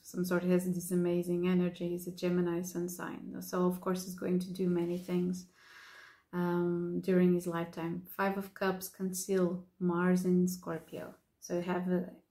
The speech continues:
kind of a mystery in here. Six of Cups, Sun in Scorpio. Remember, this is the hand of a child, my daughter.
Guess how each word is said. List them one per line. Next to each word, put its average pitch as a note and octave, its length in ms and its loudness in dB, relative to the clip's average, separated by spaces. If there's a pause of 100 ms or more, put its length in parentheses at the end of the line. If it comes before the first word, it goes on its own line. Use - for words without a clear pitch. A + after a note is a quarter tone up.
(540)
kind F#3+ 160 2
of F#3 100 0
a F#3 80 6
mystery F3+ 580 6
in E3+ 140 2
here. E3+ 340 -8 (480)
Six - 340 0
of B3 200 2
Cups, G#3+ 360 2
Sun G3+ 420 -2 (100)
in G3 140 0
Scorpio. F#3 720 -4
Remember, F3+ 680 2 (1800)
this F3+ 100 -10
is F3+ 60 -4
the F3+ 80 4
hand F3 260 4
of E3+ 120 -4
a - 20 -4
child, G3 520 -2 (1300)
my F3+ 200 -2
daughter. D#3+ 460 -6